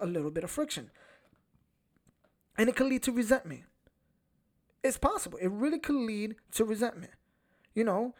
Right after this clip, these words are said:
you need to validate each other's feelings. Once, <laughs> once you feel that it has become hard on you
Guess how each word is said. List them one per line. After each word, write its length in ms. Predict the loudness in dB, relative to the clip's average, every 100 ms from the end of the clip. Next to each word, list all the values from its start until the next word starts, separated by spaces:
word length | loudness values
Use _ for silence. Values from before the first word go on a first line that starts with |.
| _ 0
you 120 | 2
need 200 | 4 2
to 80 | 0
validate 540 | 0 0 0 0 -2
each 240 | -6 -6
other's 240 | -4 -4 -4
feelings. 560 | -2 -2 -2 -8 -18 -20 _ _ -8
Once, 520 | -2 0 0 -4 -8 _ _ -10
<laughs> 720 | -8 -8 -12 -20 -20 -20 0
once 300 | 2 4 2
you 80 | 0
feel 280 | 4 2 4
that 320 | 2 2 0
it 120 | -2
has 340 | -2 -2 -4 -6 -8
become 400 | -8 -6 -8 -8
hard 640 | -14 -2 0 2 0 -4 -10 _ _ _ _ _ 0
on 200 | 0 -2
you 480 | -2 2 2 0